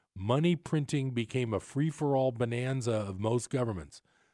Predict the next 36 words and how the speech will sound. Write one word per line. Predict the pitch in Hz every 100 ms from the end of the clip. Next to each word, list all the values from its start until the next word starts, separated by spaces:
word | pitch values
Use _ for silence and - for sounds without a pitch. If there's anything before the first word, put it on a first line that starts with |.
| _
So | - 139
much | 151 151 -
easier | 151 139 147
to | 123
print | 113 - 131
money | 117 131 135
whenever | 117 110 120 123
there | 120
was | 117 107
a | 113
need | 117 131 131 117 - _ -
than | 110 104
try | - 123
to | 117
make | 113 110 107
ends | 123 135 104
meet. | 95 85 78 - _ _ -
And | 101 107
this | 139 139
has | 135
been | 139 135
the | 123
rule | 120 135 127
not | 120 127
only | 131
for | 127 117
governments, | 98 123 143 117 104
but | -
also | 110 127 - 120
for | 113
individuals, | 113 117 101 143 147 123 95 98 - - _ -
as | 110 95
global | 110 113 139 143
debt | 123 123 123 - 104
grows | 107 120 123 117
exponentially. | - - 120 - - 107 123 120 110 80